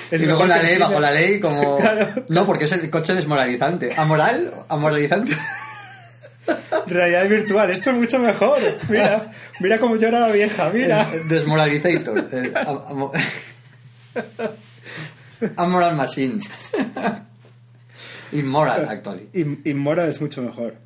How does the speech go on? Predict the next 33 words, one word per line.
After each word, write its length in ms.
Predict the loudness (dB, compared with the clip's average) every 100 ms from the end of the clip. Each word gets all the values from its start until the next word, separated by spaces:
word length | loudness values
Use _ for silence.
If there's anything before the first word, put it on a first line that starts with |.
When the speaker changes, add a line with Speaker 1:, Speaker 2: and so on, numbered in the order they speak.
| -20 -20 -20 -20 -20 -20 -20 -20 -18 -2
Speaker 1:
Bueno, 220 | -2 -2 -10 -20 -20 -10
le 80 | -2
voy 100 | 0
a 40 |
dar 160 | 2 2
al, 340 | 2 0 -4
al 280 | -4 -4 -6
start 440 | -10 -6 -6 -6 -8
judging 420 | -8 -6 -6 -8 -8
este 360 | -12 -10 -12 -12 -20 -20
y, 360 | -8 -4 -2 -4
mm, 160 | -4 -8 -16 -20 -20 -20 -20 -20 -6
te 100 | -2
voy 120 | 2
a 60 | 4
leer 280 | 2 2
los, 480 | 2 2 2 0 -6
el 140 | -6 -6
Speaker 2:
Ah. 20 |
Speaker 1:
escenario 400 | -4 -2 0 0
y 60 | 0
luego 180 | 0 0
te 80 | -2
enseño 260 | -4 -4
la 60 | -4
imagen. 380 | -4 -8 -12 -12
Speaker 2:
Vale, 220 | -8 -4
Speaker 1:
Para 120 | -4 -4
Speaker 2:
vale. 100 | -6
Speaker 1:
que, 80 | -12
porque, 420 | -16 -10 -10 -10
a 40 | -14
ver. 160 | -18